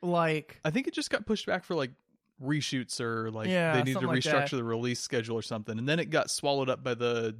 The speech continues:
Speaker 2: Disney Fox merger.
Speaker 1: Yeah.
Speaker 2: Twentieth Century Studios.
Speaker 1: That was so uncomfortable.
Speaker 2: That was really, there were a lot of just, like, little uncomfortable things before the movie started.
Speaker 1: <laughs>
Speaker 2: <laughs> Um,
Speaker 1: The,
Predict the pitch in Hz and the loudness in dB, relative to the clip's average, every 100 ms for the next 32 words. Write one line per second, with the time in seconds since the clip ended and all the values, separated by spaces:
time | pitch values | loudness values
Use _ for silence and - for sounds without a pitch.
0 | 110 143 135 127 - 170 175 - 110 104 | -4 -4 -4 -6 -2 -2 -2 -6 -8 -8
1 | 107 104 147 143 131 131 - _ _ - | -6 -6 -4 -4 -4 -10 -18 _ _ -18
2 | - 135 151 - 147 - 151 147 - - | -8 -4 -2 -2 -4 -4 -4 -2 -4 -4
3 | 131 120 104 104 107 104 - - 214 262 | -4 -2 -4 -6 -6 -8 -8 2 6 6
4 | 339 - - - 214 214 202 - 170 170 | 4 2 0 4 6 8 6 4 0 0
5 | 175 160 180 139 147 147 135 - 170 262 | 4 6 6 4 4 4 2 2 4 6
6 | 190 143 147 160 139 147 - 123 123 160 | 6 6 4 4 4 -2 -2 -2 2 4
7 | 180 151 160 147 143 127 - 117 107 110 | 6 4 0 -4 -4 -4 -4 -6 -6 -12
8 | - 135 143 131 123 120 113 - - 107 | -4 2 4 4 0 0 -2 -4 -2 0
9 | 107 - - 214 - 190 - 214 190 208 | 2 4 6 6 6 2 4 2 4 2
10 | - 190 - 302 269 220 196 190 - - | 2 -4 -6 -8 -8 -8 -12 -18 -10 -2
11 | 127 123 120 113 120 185 226 220 220 202 | 2 2 2 -2 -4 2 6 6 6 2